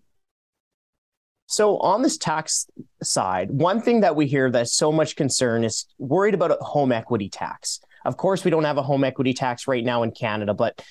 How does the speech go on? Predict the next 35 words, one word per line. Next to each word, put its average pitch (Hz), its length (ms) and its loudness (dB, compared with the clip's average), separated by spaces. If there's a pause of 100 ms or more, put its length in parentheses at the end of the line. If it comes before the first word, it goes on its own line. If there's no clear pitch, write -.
(140)
the 127 80 -2
Canada 202 420 0
Revenue 185 360 4
Agency, 156 420 2
when 110 180 0
you 156 140 4
sell 196 260 2
your 165 200 2
home, 127 340 2
you 131 200 4
have 160 280 -2
to - 80 0
report 143 380 0
the 135 80 -4
sale 139 260 2
of 151 80 -2
your 156 120 2
home 123 240 2
to 127 80 0
the 110 100 -6
C 131 200 0
R 107 160 2
A. 85 220 -4 (240)
We 175 260 2
think 185 260 0
that 147 140 2
is 120 120 -2
a 113 80 2
dangerous 160 580 0
step 143 280 0
towards 131 340 0
a 120 40 0
home 113 220 0
equity 104 340 -4
tax. - 460 -8